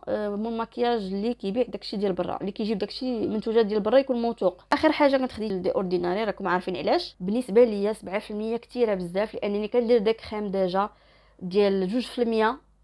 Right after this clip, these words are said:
حتى لثلاثة في المية، ما كنتعداش هاد البورسونتاج هذا، وكيجيو بزاف مع وجهي. وهنايا كاتبين الا حليتيه ما تفوتيش عام ديال الاستعمال، هنا راه كاتبين اثناش موا. والعبوه كتجي فيها ميتين وربعين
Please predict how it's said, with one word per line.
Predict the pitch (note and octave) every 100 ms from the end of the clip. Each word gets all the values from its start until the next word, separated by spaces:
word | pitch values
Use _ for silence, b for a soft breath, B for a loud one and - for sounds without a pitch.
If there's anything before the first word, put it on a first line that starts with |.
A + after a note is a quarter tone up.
| _ -
حتى | A#3+
لثلاثة | B3 B3 C4
في | C4 A#3
المية، | G3+ F3+ - -
ما |
كنتعداش | G3+ G#3 F3+ F#3 B3+ A#3 A#3
هاد | G3+
البورسونتاج | A3 - A#3+ - A#3 A3 A3
هذا، | G3 G3 G#3+
وكيجيو | A#3+ G#3+ F#3+ A3
بزاف | F3 E3 A3 A3 G#3+
مع | F3
وجهي. | F3+ E3 F3 G#3+ F4 b b b b b
وهنايا | A#3 F#3+ G#3 A3 G#3 A3 - _ _ _ _ _ _
كاتبين | A#3+ A#3 G3 A#3+ - _
الا | G3+ G3+
حليتيه | - G3+ G3 B3 A#3
ما | G3+
تفوتيش | - G3 B3 B3+ - _
عام | D#3+ F3 C4+ C#4 A#3+
ديال | A#3+
الاستعمال، | A#3 A3+ - G#3 G3+ A#3 C4+
هنا | F#3+ G#3
راه | G3
كاتبين | G3 F#3+ G#3
اثناش | A3 A#3+ A#3+
موا. | G#3 G3 A#3 - b -
والعبوه | D4 D4+ B3 G#3+ B3 G#3 A#3+ B3
كتجي | B3 G3+ A3+
فيها | A#3 G#3
ميتين | G#3+ G#3 C#4
وربعين | C4+ A3+ F#3 G3+